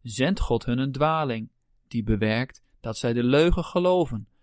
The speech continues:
opdat allen worden geoordeeld die de waarheid niet geloofd hebben, doch een welgevallen hebben gehad in de ongerechtigheid. Twee Thessalonicensen twee, vers elf tot dertien.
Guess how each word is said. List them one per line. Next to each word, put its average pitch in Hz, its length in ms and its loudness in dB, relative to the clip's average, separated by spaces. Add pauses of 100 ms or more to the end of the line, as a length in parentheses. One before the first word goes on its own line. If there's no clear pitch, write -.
(100)
opdat 107 380 -6
allen 139 300 -4
worden 131 240 -2
geoordeeld 143 680 -2 (240)
die 117 180 -8
de 104 100 0
waarheid 117 460 0
niet 127 220 -2
geloofd 170 440 2
hebben, 120 300 -6 (280)
doch 110 220 -4
een 104 140 -4
welgevallen 139 600 0
hebben 143 220 -6
gehad 139 400 -6 (200)
in 139 140 -8
de 139 80 -4
ongerechtigheid. 123 1000 -6 (1160)
Twee 127 240 -2
Thessalonicensen 113 920 -6
twee, 123 320 -2
vers - 200 -12
elf 123 240 -6
tot 123 180 -8
dertien. 117 420 -10